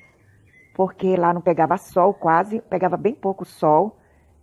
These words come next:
E eu resolvi trazer ela pra cá, pra ela desenvolver melhor. As suculentas já estão bastante desenvolvidas. Essa aqui é uma Black Prince, né?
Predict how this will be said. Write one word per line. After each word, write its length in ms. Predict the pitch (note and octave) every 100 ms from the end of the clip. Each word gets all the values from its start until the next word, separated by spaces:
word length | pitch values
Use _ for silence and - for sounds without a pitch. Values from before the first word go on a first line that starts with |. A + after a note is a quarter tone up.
| -
E 80 | G#3+
eu 60 |
resolvi 320 | B3 B3+ A#3+
trazer 320 | B3 A#3+ G#3 F3+
ela 240 | G#3 G#3
pra 160 | A#3 C4+
cá, 400 | - E3 F3 - _ _ _ _ _ _ _ _ _ _ -
pra 280 | G#3 A3 -
ela 320 | G3+ G#3+ A3+ -
desenvolver 680 | F3+ G3+ A3 A#3 G3 F#3+ F#3
melhor. 440 | F#3+ A#3 C3+ - _ _ _ _ _ _ _ _ _ _ _ _ _ _ _ -
As 80 |
suculentas 460 | - E3 E3 D#3+ D3+
já 80 | E3
estão 240 | - D#3
bastante 340 | D3+ - F#3+ E3
desenvolvidas. 840 | D3+ D#3+ D#3+ D#3 D3+ D#3+ G3 A3 - _ _ _ _ _ _ _ _ _ _
Essa 140 | -
aqui 160 | D3+ D#3+
é 20 |
uma 120 | D#3+
Black 260 | D3+ D3 -
Prince, 420 | - E3 A#3+ G3
né? 220 | D#3+ C4